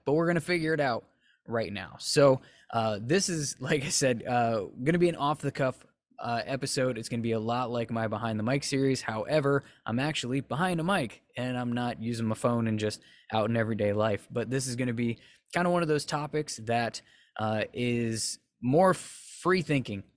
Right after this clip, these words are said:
uh, for the podcast. I don't have, um,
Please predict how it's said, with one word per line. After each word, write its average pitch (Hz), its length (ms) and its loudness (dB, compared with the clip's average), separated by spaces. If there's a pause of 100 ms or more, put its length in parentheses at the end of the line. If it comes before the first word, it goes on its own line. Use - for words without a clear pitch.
(240)
uh, 107 140 -2
for 107 420 2
the 104 220 -2
podcast. 95 720 -8
I 107 120 4
don't 120 240 4
have, 117 520 4
um, 107 500 2